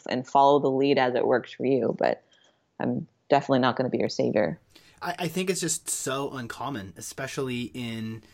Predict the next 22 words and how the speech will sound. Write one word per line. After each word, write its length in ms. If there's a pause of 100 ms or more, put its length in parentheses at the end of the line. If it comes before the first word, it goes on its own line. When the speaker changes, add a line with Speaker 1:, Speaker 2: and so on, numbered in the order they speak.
(180)
Speaker 2:
you 120
know, 100
personal 500
brands, 800
you 120
know, 140
where, 340 (300)
where 260
people 360
are 160 (380)
doing 300
songs 520
and 120
dances 640 (120)
to, 200
to, 220
to 200
fit, 460 (380)
to 100
fit 340
a 60
thing. 540